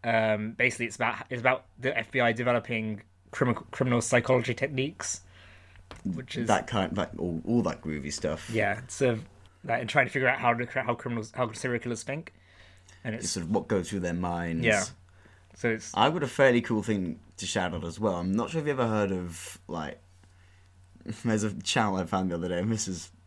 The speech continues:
Speaker 2: absolutely hilarious. Josh Widdicombe Sings. Basically, it's sort of, like, popular songs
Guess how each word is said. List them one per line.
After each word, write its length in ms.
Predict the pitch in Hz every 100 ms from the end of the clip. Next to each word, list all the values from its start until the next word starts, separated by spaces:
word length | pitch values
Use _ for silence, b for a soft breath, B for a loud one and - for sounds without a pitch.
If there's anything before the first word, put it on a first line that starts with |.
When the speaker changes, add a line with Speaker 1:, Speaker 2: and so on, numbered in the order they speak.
| -
Speaker 2:
absolutely 400 | 87 85 - 87
hilarious. 400 | 90 87 82 - - - -
Josh 380 | 123 117 - -
Widdicombe 460 | 110 101 90 87
Sings. 720 | 82 107 65 50 73 80 - - B B B -
Basically, 720 | 135 120 127 104 92 87 - 110
it's 120 | - 64
sort 140 | 110 101
of, 80 | -
like, 300 | 85 - - - -
popular 360 | - 107 113 98
songs 580 | - 90 80 80 -